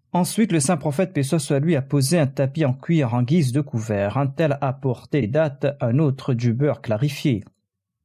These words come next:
Abdulaziz déclare qu'on aurait aussi apporté du grain desséché et moulu, accompagné de l'eau et de sucre. Ensuite, on a tout mélangé et ceci avait servi de repas de noces du saint prophète Mohammed, paix et salut.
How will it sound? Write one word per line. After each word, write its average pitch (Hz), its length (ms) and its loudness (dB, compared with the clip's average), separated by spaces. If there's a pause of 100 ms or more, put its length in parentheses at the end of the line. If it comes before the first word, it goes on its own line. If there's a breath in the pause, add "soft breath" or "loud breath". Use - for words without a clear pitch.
(760)
Abdulaziz 151 680 2
déclare 147 520 0
qu'on 135 200 2
aurait 131 320 2
aussi 147 400 0
apporté 165 840 0
du 127 200 0
grain 139 300 2
desséché 147 840 0
et 165 240 0
moulu, 131 420 2 (380 loud breath)
accompagné 135 840 0
de 113 160 0
l'eau 135 260 0
et 160 80 0
de 123 80 0
sucre. 107 420 -4 (1000 soft breath)
Ensuite, 208 580 0
on 196 240 2
a 135 140 0
tout 220 340 0
mélangé 165 720 2
et 175 100 2
ceci 151 440 0
avait 135 160 0
servi 139 580 0
de 135 80 0
repas 123 400 -2
de 107 120 -2
noces 151 340 0
du 127 160 0
saint 113 160 -2
prophète - 480 -6
Mohammed, 113 380 -2
paix 113 100 -4
et 123 160 -4
salut. 85 460 -6